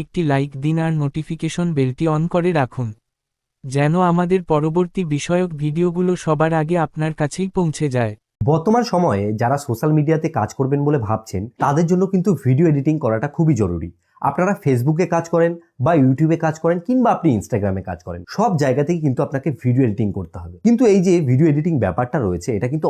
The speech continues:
Speaker 2: অনেকের কাছে খুব কঠিন বলে মনে হয়। তারা ভাবে, "আমরা মনে হয় ভিডিও এডিটিং করতে পারবো না।" আজকের এই ভিডিওতে আপনাদেরকে আমি ভিডিও এডিটিং সম্পূর্ণ শিখিয়ে দেবো, তাও আবার Kind Master অ্যাপ্লিকেশনে।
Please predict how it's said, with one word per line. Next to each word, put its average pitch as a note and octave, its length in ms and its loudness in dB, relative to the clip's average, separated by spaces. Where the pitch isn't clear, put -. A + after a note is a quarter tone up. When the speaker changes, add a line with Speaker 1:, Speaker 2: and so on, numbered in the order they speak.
Speaker 2:
অনেকের A#2+ 300 -2
কাছে D#3 220 -4
খুব F#3+ 100 0
কঠিন C#3+ 320 2
বলে A#2+ 220 2
মনে F2+ 180 -4
হয়। E2+ 140 -8
তারা G#3 140 0
ভাবে, G3 200 0
"আমরা C#3+ 180 0
মনে D3+ 120 0
হয় B2 120 -2
ভিডিও A#2 180 0
এডিটিং A2 200 -2
করতে - 240 -4
পারবো F2+ 280 0
না।" D#2 40 -12
আজকের D#3+ 260 0
এই F3+ 120 2
ভিডিওতে C3 340 2
আপনাদেরকে F3 420 -2
আমি A2 120 0
ভিডিও B2+ 220 2
এডিটিং B2 220 -2
সম্পূর্ণ A#2+ 320 0
শিখিয়ে F#2+ 280 -6
দেবো, E2+ 140 -8
তাও G#3 260 2
আবার C3+ 160 2
Kind C3+ 260 2
Master B2+ 300 -2
অ্যাপ্লিকেশনে। F2+ 560 -8